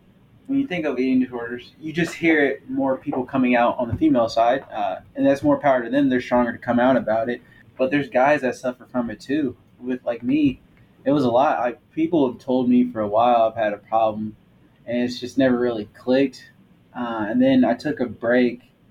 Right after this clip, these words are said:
last year after my November marath-, uh, half marathon,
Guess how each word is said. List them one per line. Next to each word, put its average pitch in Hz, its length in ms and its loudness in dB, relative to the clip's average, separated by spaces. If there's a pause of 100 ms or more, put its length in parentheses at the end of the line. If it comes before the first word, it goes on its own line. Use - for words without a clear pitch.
(540)
last 123 400 2
year 120 400 -4 (120)
after 120 240 -4
my 117 160 0
November 113 540 -4
marath-, 117 400 -2 (120)
uh, 113 240 2
half 127 300 0
marathon, 110 600 -2